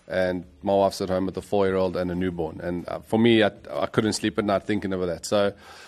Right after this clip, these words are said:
covid regulations played a lot, a lot in that. It played a big part because, you know, they got, my family would usually come on tour with me and we could spend time together. Whereas as soon as the covid's regulations hit, the reality was is that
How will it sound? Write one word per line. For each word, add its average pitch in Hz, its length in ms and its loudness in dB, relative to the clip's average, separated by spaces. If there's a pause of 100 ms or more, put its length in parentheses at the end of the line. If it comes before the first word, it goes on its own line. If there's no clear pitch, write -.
(240)
covid 165 300 8
regulations 135 640 4
played 120 320 2 (140)
a 120 60 -2
lot, 117 280 2 (160)
a 117 100 0
lot 110 220 4
in 110 100 2
that. 113 320 0 (100)
It 98 160 -4
played 107 180 2
a 98 40 0
big 104 240 -4
part 110 280 2
because, 101 520 -2
you 101 80 -6
know, 98 160 0
they 101 200 -2
got, - 220 -6
my 107 140 0
family 113 260 2
would 101 60 0
usually 101 180 0
come 104 160 -2
on 95 120 -2
tour 101 240 0
with 98 180 -4
me 98 120 -2
and 90 260 -4
we 104 100 -6
could 101 140 -8
spend 95 240 -4
time 101 200 2
together. 92 320 -2
Whereas 92 320 -2
as 92 100 -6
soon 123 140 2
as 101 120 0
the 87 60 -6
covid's 98 500 0
regulations 95 580 0
hit, 90 140 -6
the 90 80 -6
reality 101 400 2
was 92 240 0
is 85 100 -10
that 87 280 -4